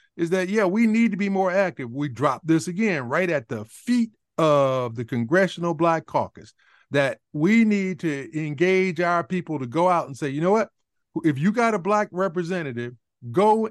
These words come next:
and camp out in their offices and demand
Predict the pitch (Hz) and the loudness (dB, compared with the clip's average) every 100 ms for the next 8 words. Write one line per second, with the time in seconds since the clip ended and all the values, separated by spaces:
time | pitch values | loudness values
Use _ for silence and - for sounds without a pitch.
0 | - 170 143 117 190 202 190 180 180 - | -4 -6 -6 -2 0 0 2 2 2 -2
1 | - 165 160 165 170 151 147 113 107 107 | -4 -2 0 0 -2 -2 -4 -6 -14 -14
2 | 90 82 _ 156 151 143 139 131 135 156 | -16 -18 _ -4 -4 -2 -4 -4 -4 0
3 | 180 180 160 127 110 107 | 0 0 0 -4 -6 -10